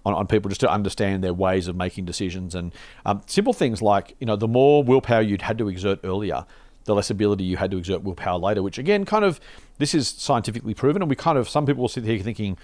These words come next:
"Well, of course that's true," other people won't believe it at all. Uh, but, you know, if you said to people, "Look, you can't, someone, use willpower to do this thing," and then after that you say, "Now do this thing," your ability to do the second thing is just inc-,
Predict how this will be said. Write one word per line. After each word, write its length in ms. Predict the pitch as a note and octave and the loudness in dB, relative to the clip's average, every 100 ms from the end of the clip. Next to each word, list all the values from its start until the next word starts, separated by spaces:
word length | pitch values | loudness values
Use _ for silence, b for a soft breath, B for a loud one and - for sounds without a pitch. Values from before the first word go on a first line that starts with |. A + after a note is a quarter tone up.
| b b | b b
"Well, 60 | |
of 80 | G#2 | -2
course 200 | - C#3 | 2 2
that's 180 | C#3+ C3 | 4 0
true," 220 | - D#3 | 0 2
other 100 | C3 | 2
people 160 | - G#2+ | 2 0
won't 160 | G#2+ - | 0 0
believe 220 | A2 F#2+ | -2 0
it 40 | |
at 80 | F#2+ | 0
all. 220 | B2+ C3+ B B B - | 0 -2 B B B 0
Uh, 200 | G2+ F2+ - | 2 2 0
but, 300 | A#2+ A2 - A#2+ G#2 A2 A2 | 2 2 0 -14 -14 -12 -2
you 80 | B2 | 2
know, 80 | G#2 | 2
if 120 | G2 | 0
you 60 | |
said 120 | G#2+ C3+ | 0 2
to 60 | |
people, 300 | B2 A#2 A#2 | 2 2 0
"Look, 140 | A2 - | -2 -2
you 80 | A#2+ | -4
can't, 180 | B2+ A#2+ | -4 2
someone, 340 | C3 A#2 G#2+ B B | 2 4 0 B B
use 180 | C3 D3+ | 2 4
willpower 240 | D3+ C3 | 4 4
to 60 | A#2 | 4
do 120 | A#2+ | 2
this 200 | A2 A2 | 2 -2
thing," 260 | - F2+ C#2 - b b b b b | -2 -4 -4 -18 b b b b b
and 100 | G#2+ | 0
then 100 | A#2 | 2
after 320 | A#2+ A#2 B2+ - | 2 4 4 4
that 40 | |
you 40 | G2+ | 2
say, 120 | A2+ | 2
"Now 120 | A2+ | 4
do 140 | A2 | 4
this 160 | G#2+ C3+ | 4 2
thing," 320 | - B1 C2 - - b b b b | -4 -12 -14 -20 -20 b b b b
your 180 | G#2 B2+ | 4 6
ability 400 | G#2+ B2 C3 B2 | 8 6 6 4
to 140 | - | 2
do 80 | A#2+ | 0
the 80 | G2+ | 0
second 280 | - A2+ A#2 | -2 -4 -4
thing 160 | A#2 G2 | -6 -6
is 100 | F2+ | -4
just 320 | G2 - - | -4 -6 -8
inc-, 320 | C3+ A#2+ - | -10 -10 -12